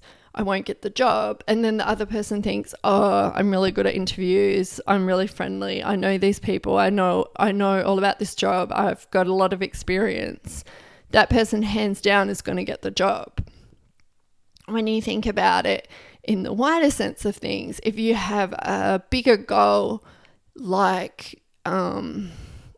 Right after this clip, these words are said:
like anything to do with a job or business or a relationship, say if you're looking for a partner, if you've got a positive outlook,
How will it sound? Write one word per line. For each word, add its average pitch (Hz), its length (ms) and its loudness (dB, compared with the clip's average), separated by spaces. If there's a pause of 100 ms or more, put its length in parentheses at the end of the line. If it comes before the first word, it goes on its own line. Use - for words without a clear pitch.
(140)
like 262 380 -8
anything 214 540 2
to - 160 -6
do - 320 -2 (180)
with 196 220 0
a 202 60 0
job 196 540 0
or 196 360 0 (100)
business 185 720 -4
or 196 320 2
a 202 80 4
relationship, 190 960 0
say 175 360 0
if 196 140 -6
you're 180 100 2
looking 190 540 -4 (480)
for 196 220 -2
a 196 40 -4
partner, - 840 -4
if 226 180 -2
you've 233 200 2
got 220 180 4
a 202 60 2
positive 190 640 -4
outlook, 214 520 -2